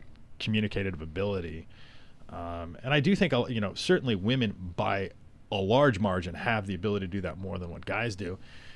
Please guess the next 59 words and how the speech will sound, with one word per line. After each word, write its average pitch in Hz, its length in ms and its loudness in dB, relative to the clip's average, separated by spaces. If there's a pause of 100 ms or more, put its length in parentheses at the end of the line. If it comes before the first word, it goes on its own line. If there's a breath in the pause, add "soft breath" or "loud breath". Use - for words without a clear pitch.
(180 loud breath)
And 156 180 -8
maybe 185 200 6
that's 170 140 6
just, - 240 0
you 147 100 -2
know, 127 120 0
a 120 60 0
simple 123 260 -2
maturity 123 400 2
factor 107 380 -2
that, 95 180 -2
you 107 140 0
know, 98 140 -2
really, 123 300 8
you 117 100 4
know, 113 120 6
when 110 120 4
girls 117 320 8
might 117 220 4
be, 117 80 0
you 110 320 2
know, 107 80 4
at - 100 -6
thirty-five, 113 600 4
you 104 80 0
get 107 140 -2
to - 60 -6
forty-five 101 680 0
and, 95 100 -6
and 107 160 -4
you're 101 120 -4
kind 117 300 -4
of 104 200 -6
on 107 240 -4
that 90 220 -10
same 90 280 -8
plane 104 440 -6
finally 92 400 -6
at - 80 -16
some 101 200 -8
place 101 340 -6
that 87 140 -12
you 107 120 -8
can - 120 -8
have 101 280 -6
that. 80 180 -6 (800 soft breath)
I 120 120 6
also 139 240 4
think 117 160 -2
you 110 80 0
just 113 140 -2
have 120 160 2
to - 80 -6
screw 120 300 -2
up 131 140 0
a 90 80 -4
shitload 113 560 0
of 98 80 0
relationships 87 800 -2